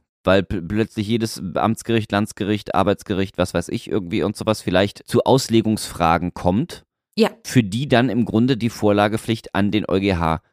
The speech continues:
Speaker 1: besteht.
Speaker 2: Mhm.
Speaker 1: A-, aber, aber, im Grunde,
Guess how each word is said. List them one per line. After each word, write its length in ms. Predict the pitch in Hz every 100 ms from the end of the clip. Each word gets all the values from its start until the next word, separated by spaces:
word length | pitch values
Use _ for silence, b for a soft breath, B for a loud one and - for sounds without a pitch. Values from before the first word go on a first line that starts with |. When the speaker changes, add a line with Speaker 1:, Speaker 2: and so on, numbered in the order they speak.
| _
Speaker 1:
besteht. 600 | 87 - 90 76 - - _ 233
Speaker 2:
Mhm. 380 | 233 262 - -
Speaker 1:
A-, 720 | 113 107 104 101 101 98 95 -
aber, 380 | 110 95 82 -
aber, 540 | 85 101 131 110 73 170 _ _ _ _ _ _
im 200 | - 123
Grunde, 680 | 98 101 131 147 170 220 208